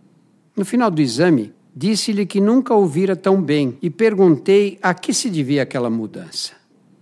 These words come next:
Sorriu envergonhado como um adolescente. Ao amor.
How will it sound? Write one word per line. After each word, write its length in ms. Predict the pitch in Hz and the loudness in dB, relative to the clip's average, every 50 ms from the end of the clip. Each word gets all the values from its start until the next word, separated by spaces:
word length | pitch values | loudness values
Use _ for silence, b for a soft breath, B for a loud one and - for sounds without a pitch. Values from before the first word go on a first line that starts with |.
| _ _ _ _ | _ _ _ _
Sorriu 500 | - - - 160 151 139 151 156 156 147 | -16 -4 -2 0 0 2 2 2 2 2
envergonhado 720 | 131 131 147 139 131 139 139 135 135 143 151 151 139 143 139 | 2 0 -2 -2 -2 -2 -2 0 0 0 0 0 -2 -4 -6
como 220 | - 143 151 147 | -4 -2 0 0
um 100 | 147 143 | 0 0
adolescente. 1040 | 139 135 127 135 131 135 147 135 135 - - 110 98 92 95 - - - - - _ _ _ _ _ _ _ _ _ _ _ _ _ _ _ | -2 -2 -4 -4 -4 -4 -4 -6 -6 -8 -10 -12 -12 -14 -16 -18 -20 -20 -20 -20 _ _ _ _ _ _ _ _ _ _ _ _ _ _ _
Ao 240 | - 156 165 170 170 | -2 0 0 2 2
amor. 420 | 170 175 175 123 113 101 87 - | 0 0 0 -2 -4 -6 -10 -12